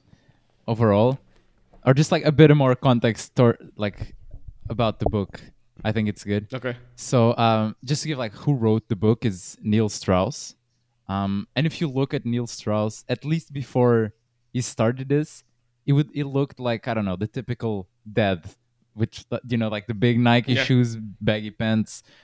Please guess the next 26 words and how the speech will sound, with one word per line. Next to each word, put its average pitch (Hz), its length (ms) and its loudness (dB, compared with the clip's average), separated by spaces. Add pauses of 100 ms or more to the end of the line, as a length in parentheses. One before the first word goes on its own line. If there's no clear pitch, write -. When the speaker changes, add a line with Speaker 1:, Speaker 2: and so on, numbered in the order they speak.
(300)
Speaker 1:
like, 113 160 -4
a 117 60 0
b-, 95 220 -14
weird 120 640 6
bald 117 400 2
spots - 440 2
and 127 100 4
stuff. - 420 0 (680)
Speaker 2:
Yeah. - 120 -18 (160)
Speaker 1:
And 131 160 4
then 170 340 8
you, 151 180 8
you 160 160 12
would 185 140 10
see 180 220 4
and 190 100 6
you 175 60 8
think, 160 240 2
like, 101 260 4
"Okay, 139 240 6
so 117 320 6
if - 160 0
this 156 220 0
guy 135 180 6
wants 117 540 2
more 98 420 4